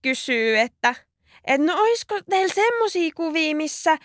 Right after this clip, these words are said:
nää ja nää varpaat menee vähän ristikkäin? Ja sit mä oon silleen, että apua, että tän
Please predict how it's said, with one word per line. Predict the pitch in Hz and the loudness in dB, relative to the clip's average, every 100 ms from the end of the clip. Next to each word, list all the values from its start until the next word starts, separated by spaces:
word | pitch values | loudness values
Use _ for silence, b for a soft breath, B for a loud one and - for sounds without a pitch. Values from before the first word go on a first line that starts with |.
| b b - | b b -4
nää | 330 392 381 | 0 2 2
ja | 320 | 0
nää | 302 339 359 339 285 | 0 2 2 2 2
varpaat | 262 240 240 - 208 214 220 | 2 0 -2 0 2 2 0
menee | 214 220 220 | -4 -2 0
vähän | 226 233 226 | 0 0 0
ristikkäin? | 247 247 - 214 - 196 208 | -2 -4 -6 -10 -6 -2 -2
Ja | 220 | -2
sit | 254 | -4
mä | 302 | -4
oon | 320 | -6
silleen, | 311 285 | -4 -6
että | 277 _ _ _ _ _ _ - | -8 _ _ _ _ _ _ 0
apua, | 240 - _ _ _ _ 403 392 320 349 - B B | 0 0 _ _ _ _ 0 2 2 0 -2 B B
että | - - - | -2 -2 0
tän | 349 359 | 2 2